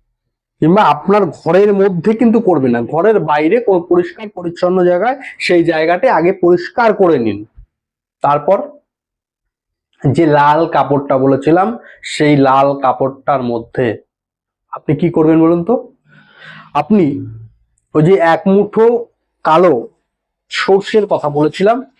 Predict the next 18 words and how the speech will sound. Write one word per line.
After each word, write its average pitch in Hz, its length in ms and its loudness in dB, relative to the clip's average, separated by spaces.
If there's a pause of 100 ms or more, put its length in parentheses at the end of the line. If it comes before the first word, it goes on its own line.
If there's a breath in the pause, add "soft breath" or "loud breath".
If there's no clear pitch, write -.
(100)
সেই 190 260 0
সর্ষেটা 196 540 0
দিয়ে 208 160 0
দিন 214 200 -4
তো, 269 180 -8 (880)
দিলেন। 233 360 0 (1160)
তিনটি 247 840 2 (280)
শুকনো 247 520 2
লঙ্কার 196 500 2
কথা 160 220 -2
যেটা 139 200 0
আমি 135 100 2
উল্লেখ 139 320 2
করেছি 185 320 0
আগে 233 380 0
পুনরায় 175 440 2 (140)
সেই - 260 -2 (460)
বলছি, 170 480 0